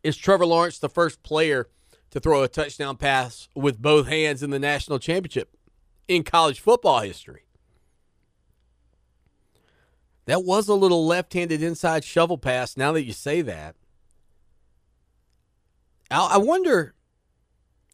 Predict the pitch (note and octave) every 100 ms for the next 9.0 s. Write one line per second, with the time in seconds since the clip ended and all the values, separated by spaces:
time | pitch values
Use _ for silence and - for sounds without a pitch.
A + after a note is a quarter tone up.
0 | _ - G3 G3+ E3+ F#3+ G#3 F#3 - F#3+
1 | B3 F#3+ E3 D#3 D3 - - D#3 D#3 E3
2 | F3 D3+ B2+ C3+ D#3 - C#3 B2+ A#2+ D#3
3 | C#3 C3+ C#3 C#3 A#2 A2 _ _ _ -
4 | G3+ G3+ D3 - - E3 F3+ E3+ D3 -
5 | - C3 C3 C3+ - B2+ A#2+ E2+ D2+ C#2
6 | - _ _ _ _ _ _ _ _ _
7 | _ _ _ _ - F3+ G3 C4 A3 E3
8 | E3 D3 - - C3 A2+ F2 E2+ -